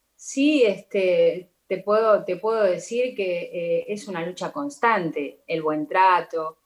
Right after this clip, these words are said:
el, pero es, eso ya es el humano, ¿viste? Vos fíjate ahora, después de todo lo que ya vivimos este año como para calmarnos, está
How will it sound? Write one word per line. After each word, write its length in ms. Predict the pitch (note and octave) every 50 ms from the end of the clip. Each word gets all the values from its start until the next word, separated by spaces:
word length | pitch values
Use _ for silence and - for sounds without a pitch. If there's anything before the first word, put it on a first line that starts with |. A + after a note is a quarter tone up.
| _ _ _ _ _ _
el, 580 | - E3+ E3 D#3+ D#3+ D#3 D3+ D3 D3 D3+ D#3 - -
pero 160 | F#3 F#3+ G#3
es, 260 | G#3+ G#3+ G#3 - - -
eso 340 | G#3+ A3 B3 B3 - C4+ B3
ya 240 | G3 F#3 G#3 G3+ G#3
es 320 | A3+ A#3 G#3+ - - - _ -
el 180 | F#3 F3 E3+
humano, 500 | E3 D#3+ F3 G#3 A#3 C#4 F#3+ D#3+ D3+ C#3+ D3
¿viste? 240 | E3 E3+ - F3+
Vos 140 | E3+ F3 E3+
fíjate 340 | F3+ E3+ - F#3 F3 F3 F3
ahora, 340 | G3 G#3 G#3 F#3 E3 D3+ D3
después 320 | D3 C#3+ - - G3 G3 F#3+
de 220 | F#3+ E3+ E3+ - -
todo 520 | G3+ G#3 G#3+ G#3 G#3 G#3 G3+ G3+ G3 G3
lo 180 | F#3+ F#3 F3 F3
que 120 | - F3 E3+
ya 180 | - G3+ G3 G3 - - _ _ _ _ _ _ _ _ _ _ _ _
vivimos 580 | E3 F3+ F3+ F3+ G3+ G#3 A3 G#3 G3 F3 -
este 260 | G3+ G3 G3 - G3 F#3
año 300 | F#3+ G3 G3 F#3+ F#3 E3+
como 220 | F3 E3+ E3 D#3+ D#3
para 400 | E3 E3 E3 D#3+ D#3 D3+ D3 - _ _
calmarnos, 760 | - E3+ D#3+ E3 E3 F3+ F#3+ G#3+ A#3 B3 B3+ B3 G#3+ F3+ F#3
está 420 | E3+ - - F3 F3+ F3+ E3+ -